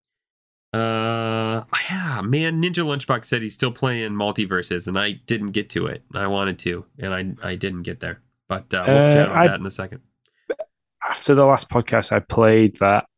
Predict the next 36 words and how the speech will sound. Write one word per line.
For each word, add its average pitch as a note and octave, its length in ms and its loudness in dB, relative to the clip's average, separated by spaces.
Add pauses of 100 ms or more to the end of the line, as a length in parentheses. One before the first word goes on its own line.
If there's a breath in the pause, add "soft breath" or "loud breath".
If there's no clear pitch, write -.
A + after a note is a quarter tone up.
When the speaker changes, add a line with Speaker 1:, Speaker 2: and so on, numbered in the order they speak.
Speaker 2:
for - 140 0
a G#2+ 40 6
little G#2+ 240 6
bit G#2+ 180 0
that G#2+ 180 2
evening G#2+ 360 6
and G2+ 120 6
then F#2 140 4
played G2 380 4
it - 100 -2
again G2+ 380 2
the G2 80 4
day F#2 220 4
after, G2+ 500 2
and G2+ 160 0
I F#2+ 40 4
won G#2 800 4 (320)
my, F#2 760 2 (160)
the G2 60 4
first - 680 2 (420)
one A2 200 4
v A2 160 8
one G#2 300 6
game. A2 440 4 (100)
I G#2+ 60 4
won G2+ 240 4
that - 200 0
twice, - 380 -2 (140)
twice A2 300 2
in G#2+ 60 4
a G2+ 60 4
row, G2 260 6
which A2 180 0
was F#2 100 -2
fun. G2+ 280 0 (1300 soft breath)
So - 400 -8